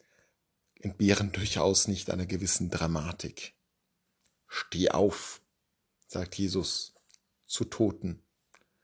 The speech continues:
Und allein schon jemandem das Augenlicht oder das Gehvermögen einfach so wiederzugeben, kann man sich durchaus als einen sehr dramatischen Akt vorstellen.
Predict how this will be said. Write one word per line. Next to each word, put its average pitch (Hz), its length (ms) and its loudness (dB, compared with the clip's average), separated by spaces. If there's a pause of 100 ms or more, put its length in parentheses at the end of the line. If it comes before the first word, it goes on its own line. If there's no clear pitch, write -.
(640)
Und 98 240 -4
allein 98 320 2
schon 92 480 0 (680)
jemandem 95 380 4
das 95 200 0
Augenlicht 92 880 0
oder 104 180 -6
das - 260 -2
Gehvermögen 85 880 -2 (720)
einfach 104 480 4
so 95 420 2
wiederzugeben, 85 1000 -4 (1300)
kann 98 140 2
man 95 160 4
sich 85 240 -2
durchaus 82 600 0
als 85 260 -4
einen 85 220 -4
sehr 95 200 2
dramatischen 92 720 0
Akt 98 280 -2
vorstellen. - 680 -4